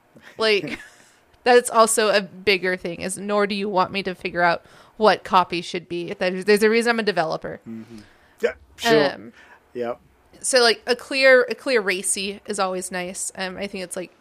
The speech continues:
Speaker 1: a owner matrix kind of deal. Um, another thing is also clear expectations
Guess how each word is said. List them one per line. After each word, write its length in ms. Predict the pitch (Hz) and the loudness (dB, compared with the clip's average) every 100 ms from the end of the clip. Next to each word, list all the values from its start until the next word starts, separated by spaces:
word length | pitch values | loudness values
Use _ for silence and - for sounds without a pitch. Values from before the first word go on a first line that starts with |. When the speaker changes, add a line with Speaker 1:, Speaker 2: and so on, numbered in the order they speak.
| _ - _ _ _ | _ -20 _ _ _
Speaker 1:
a 240 | 220 190 - | 4 4 2
owner 340 | 208 190 185 | 0 2 0
matrix 540 | 180 170 - 180 - - | 0 -6 -4 -8 -8 -10
kind 220 | 196 185 | -10 -10
of 80 | 185 | -8
deal. 260 | 185 185 - _ - - - _ | -8 -8 -12 _ -20 -20 -20 _
Um, 540 | 226 233 220 185 190 214 _ _ _ _ _ _ | -2 0 0 -2 -6 -18 _ _ _ _ _ _
another 400 | 233 247 247 254 | 2 4 6 4
thing 400 | 254 254 240 226 | 2 0 0 -2
is 320 | - 214 214 | -4 -2 -2
also 580 | - 208 - 220 220 214 | -2 -2 0 2 4 2
clear 1200 | - - - 240 226 226 233 233 226 226 220 214 226 _ _ _ _ _ _ _ _ - | -2 -18 -12 -6 -2 0 2 2 2 0 -2 -6 -12 _ _ _ _ _ _ _ _ -4
expectations 1040 | 214 - 226 208 - 208 202 - 214 | -4 -2 -4 -6 -6 -8 -8 -8 -8